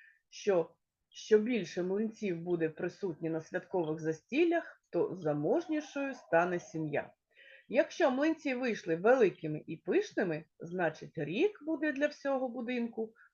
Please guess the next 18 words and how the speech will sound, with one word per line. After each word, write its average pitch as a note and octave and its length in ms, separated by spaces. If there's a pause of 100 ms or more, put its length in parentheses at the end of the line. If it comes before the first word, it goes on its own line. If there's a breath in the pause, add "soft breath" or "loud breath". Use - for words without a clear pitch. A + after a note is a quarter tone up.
(100)
плідним A#3 640 (100)
і F#3 100
успішним. D#3+ 760 (600 loud breath)
Прилипання C4+ 640
млинців A#3+ 480
до G3 100
сковороди D4 720 (140)
або G#3 240
їхти, F#3+ 440 (280 loud breath)
або G3+ 260
їхнє G#3 440
пригорання G3 760 (200)
обіцяє A#3 600
неприємності. G3 1040 (540 loud breath)
Якщо F#3+ 420
млинці F3+ 400
погано F3 520
пропеклися F3 800